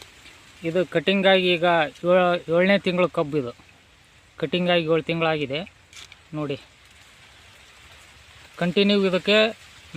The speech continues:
ನಾಲ್ಕರಿಂದ ಐದು ತಿಂಗಳು ನೀರು ಇದ್ದಿಲ್ಲ, ಏನೋ ಹಂಗ ಜೀವ ಹಿಡ್ಕನ ಪೂರ್ತಿ ನಾವು ನೀರು ಕೊಟ್ಟಿರೋದು ಇದಕ್ಕೆ. ಇವಾಗ ಮಳೆ ಬಂದಿಂದ ಇಂಪ್ರೂವ್ಮೆಂಟ್ ಆಗ್ತಾಯಿದೆ.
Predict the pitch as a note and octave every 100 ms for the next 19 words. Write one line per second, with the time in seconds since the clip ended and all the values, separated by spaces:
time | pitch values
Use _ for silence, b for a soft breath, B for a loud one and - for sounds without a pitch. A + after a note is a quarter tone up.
0 | D3+ E3+ E3+ F#3+ F3 F3+ F3+ E3+ F#3+ F#3+
1 | F3+ F3 F#3+ F3+ D#3+ E3+ D#3 - - -
2 | - - - - - - D#3+ F#3 G3+ F#3
3 | G#3 D#3 F3+ G3+ F#3+ F#3 G3 F#3+ F3+ F#3+
4 | G#3+ G3 F3+ E3+ D3+ C#3+ - - E3 F#3+
5 | F3+ E3+ F#3 E3+ D#3+ C#3+ E3 F#3+ - _
6 | - _ _ E3 F#3 G3+ F3 E3 G3 F#3
7 | F#3+ G3+ A3 F#3+ F3 - - - - F3
8 | F#3+ F#3 F3+ D#3 D#3 - D3+ B2